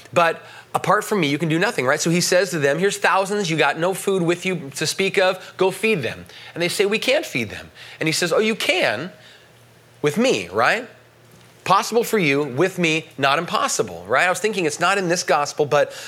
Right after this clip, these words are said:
um, in one of the other gospels, you know, Jesus, you know, comes to the disciples. They've been,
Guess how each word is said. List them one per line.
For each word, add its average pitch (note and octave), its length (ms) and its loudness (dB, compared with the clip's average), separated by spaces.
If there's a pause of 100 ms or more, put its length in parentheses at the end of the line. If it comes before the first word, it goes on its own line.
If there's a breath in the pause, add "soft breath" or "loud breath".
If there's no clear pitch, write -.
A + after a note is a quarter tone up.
(100)
um, C#3+ 260 2
in D3 140 0
one E3 80 4
of D#3+ 40 -2
the E3+ 120 2
other C4 120 -2
gospels, D#3 560 0
you F3 80 0
know, D3+ 120 2
Jesus, F3+ 500 -2 (260 loud breath)
you E3+ 60 0
know, D#3 120 4
comes F#3+ 240 0
to F#3 80 0
the E3 180 0
disciples. E3+ 420 0
They've F3 100 2
been, C#3 140 -2